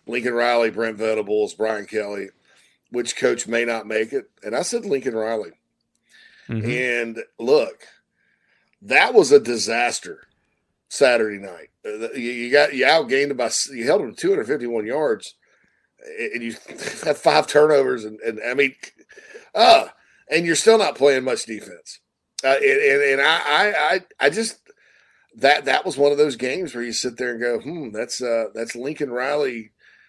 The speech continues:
Speaker 1: uh, kind of like when he used to run into an S E C team or, or whatever at Oklahoma,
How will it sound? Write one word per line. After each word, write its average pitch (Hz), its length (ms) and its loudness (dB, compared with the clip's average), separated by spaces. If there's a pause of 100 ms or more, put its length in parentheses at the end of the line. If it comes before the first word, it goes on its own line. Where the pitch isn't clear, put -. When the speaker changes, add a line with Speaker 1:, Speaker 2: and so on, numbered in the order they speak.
(300)
Speaker 1:
uh, 110 340 -10 (280)
kind 127 280 -2
of 156 180 -2 (580)
like 117 280 -10
when 117 160 -6
he 127 60 -4
used 127 220 -8
to 110 80 -6
run 117 160 -4
into 131 280 0
an 127 80 0
S 131 200 -2
E 135 100 -6
C 135 260 -6
team 135 680 -8
or, 101 140 -6
or 107 260 -2
whatever 117 560 0
at 113 80 -2
Oklahoma, 113 800 -6